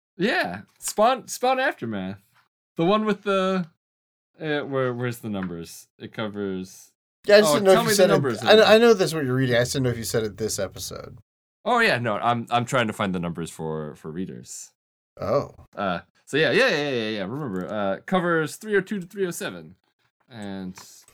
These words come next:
Speaker 1: with the cover gallery in the back. So
Speaker 2: That's awesome. It's the
Speaker 1: Remember.
Speaker 2: aftermath.
Speaker 1: Yeah, it's the aftermath.
Speaker 2: But yeah, this Sh-,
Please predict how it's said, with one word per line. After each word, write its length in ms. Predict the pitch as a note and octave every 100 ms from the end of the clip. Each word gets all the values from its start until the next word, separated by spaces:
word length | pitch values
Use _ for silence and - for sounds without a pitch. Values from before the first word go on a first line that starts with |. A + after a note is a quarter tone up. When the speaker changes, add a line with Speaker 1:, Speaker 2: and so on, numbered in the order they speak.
| _
Speaker 1:
with 160 | C3 D3
the 60 | F#3
cover 260 | C#4 A#3+
gallery 400 | C3+ B2 G#2+ G2
in 80 | F#2
the 60 | F#2
back. 340 | F2+ D#2 -
So 380 | - G#2 F2 E2 _ _ _ _ _ _ _ _ _ _ _ _
Speaker 2:
That's 140 | A2+ C3+
awesome. 400 | C#3+ B2 - - _ -
It's 160 | -
the 100 | B2
Speaker 1:
Remember. 120 | B2+ C#3 B2 F#3
Speaker 2:
aftermath. 500 | C#3 E2+ - - _ _ _ _ _
Speaker 1:
Yeah, 280 | E3+ A3 - -
it's 180 | -
the 120 | - G2
aftermath. 560 | B2 - - F2+ G#2+ _
Speaker 2:
But 140 | - C3
yeah, 160 | E3
this 220 | B2 A2
Sh-, 100 | -